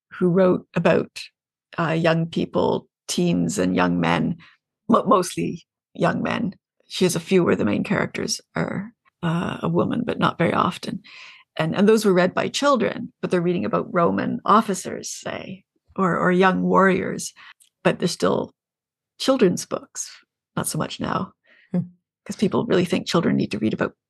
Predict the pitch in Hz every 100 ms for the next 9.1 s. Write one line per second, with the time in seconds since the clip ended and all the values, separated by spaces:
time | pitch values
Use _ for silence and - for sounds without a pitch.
0 | _ _ _ - 190 190 180 175 - 175
1 | 165 - - - - - - - - -
2 | _ _ - 196 - - 240 - - 311
3 | 254 214 185 190 - - 208 - 233 240
4 | 226 208 190 220 226 202 - 196 202 220
5 | 226 196 190 220 185 - 175 - 208 220
6 | 359 330 269 277 269 220 208 214 190 -
7 | 254 294 220 220 190 180 185 190 _ _
8 | - 180 170 165 190 175 175 170 175 170
9 | -